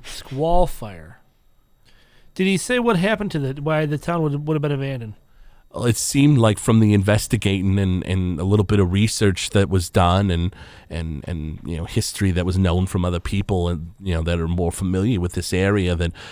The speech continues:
Speaker 2: that goblins attacked it a long time ago, uh, around fifty-something years ago.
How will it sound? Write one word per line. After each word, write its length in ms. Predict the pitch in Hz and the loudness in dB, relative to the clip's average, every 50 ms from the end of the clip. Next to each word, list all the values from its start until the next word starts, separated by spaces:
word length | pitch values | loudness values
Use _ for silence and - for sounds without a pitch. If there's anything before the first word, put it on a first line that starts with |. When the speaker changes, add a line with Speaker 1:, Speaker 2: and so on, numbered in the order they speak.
| - - - | -20 -10 -4
Speaker 2:
that 300 | - 120 107 107 101 - | 0 0 0 0 0 -2
goblins 520 | - 87 92 98 85 85 85 87 85 - | 0 2 2 2 2 2 0 0 0 -2
attacked 460 | 92 - - - 80 78 76 - - 95 | -4 -6 -4 -4 -4 -4 -4 -4 -4 -6
it 100 | 78 73 82 80 - 78 | -6 -4 -8 -8 -6 -6
a 60 | 80 | -6
long 440 | 78 80 80 80 80 69 76 80 - | -6 -4 -4 -2 0 0 0 -2 -2
time 320 | - - 78 80 85 85 | -4 -2 -2 0 0 -2
ago, 400 | 78 - 85 78 76 80 85 - _ _ _ _ | -2 -4 -6 -6 -6 -6 -8 -10 _ _ _ _
uh, 140 | 85 90 85 - - _ - | -8 -8 -8 -10 -12 _ -10
around 320 | 98 95 101 80 85 82 | -4 -2 0 0 0 -2
fifty-something 760 | - - - - 98 - - 87 - - - 87 87 - 87 | -6 -8 -4 -4 -2 -2 -4 -8 -6 -4 -4 -4 -4 -4 -6
years 360 | 87 85 85 90 92 92 90 98 | -4 -4 -2 -2 -2 -2 -2 -4
ago. 420 | 85 - 85 80 78 82 92 | -6 -4 -4 -2 -2 -4 -4